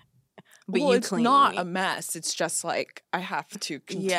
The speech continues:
Speaker 2: continuously clean it, which is really getting, like, annoying.
Speaker 1: No, I, yeah.
Speaker 2: I mean,
Speaker 1: You know what something, you know what's, you know what a weird feeling is, speaking of cleaning?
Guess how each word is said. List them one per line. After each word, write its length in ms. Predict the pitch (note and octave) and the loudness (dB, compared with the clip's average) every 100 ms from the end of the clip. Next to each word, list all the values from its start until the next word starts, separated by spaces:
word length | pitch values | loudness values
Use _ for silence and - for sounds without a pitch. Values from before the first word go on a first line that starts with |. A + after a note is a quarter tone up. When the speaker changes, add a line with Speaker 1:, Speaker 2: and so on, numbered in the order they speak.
| E3 | 0
Speaker 2:
continuously 500 | F3 D#3+ - D#3 C3 | 0 0 0 0 -2
clean 400 | - F3+ E3 C#3 | -6 -8 -6 -8
it, 200 | - - _ _ _ - | -10 -14 _ _ _ -6
which 200 | F3+ F3+ | -4 -2
is 120 | G#3+ | -2
really 360 | G#3 F4 A4+ C#4+ | 2 6 6 4
getting, 380 | A3 G3+ F3 E3+ | 2 0 0 0
like, 280 | G3 E3+ - _ _ _ _ - | 0 0 -4 _ _ _ _ -8
annoying. 580 | F3 D#3+ F#3+ C3 D2+ E3+ _ _ _ _ - | -6 -2 -2 -2 -4 -10 _ _ _ _ -4
Speaker 1:
No, 380 | G3 F#3 F#3+ E3+ - | 2 4 6 4 4
I, 580 | D#3+ E3+ A#3 C4 C4 - - | 6 8 6 6 2 0 0
yeah. 360 | G#3+ G#3+ F#3+ F3+ - _ _ - - _ | 2 4 2 0 -6 _ _ -20 -20 _
Speaker 2:
I 100 | G#3 | -4
mean, 300 | A3 A3+ G3 - | 0 -2 -4 -8
Speaker 1:
You 120 | A#3+ | -6
know 60 | E4+ | -2
what 140 | A#4+ | 0
something, 280 | - G4 F4+ - | 2 2 0 -2
you 60 | |
know 80 | C#4 | 4
what's, 180 | D#5 - | 4 2
you 260 | F3 - C#4 | -8 -2 2
know 60 | F#5 D#5+ | 6 6
what 60 | |
a 40 | A#3 | 4
weird 320 | G3+ G#3+ A#3 | 2 2 0
feeling 440 | - E3+ D#3+ F3+ | -2 -6 -4 -4
is, 180 | F#3+ G#3 | -4 -6
speaking 320 | - G#3 G#3 | -6 -8 -6
of 80 | G#3 | -8
cleaning? 480 | G#3 A3+ A3 A3 A3+ | -6 -6 -6 -8 -10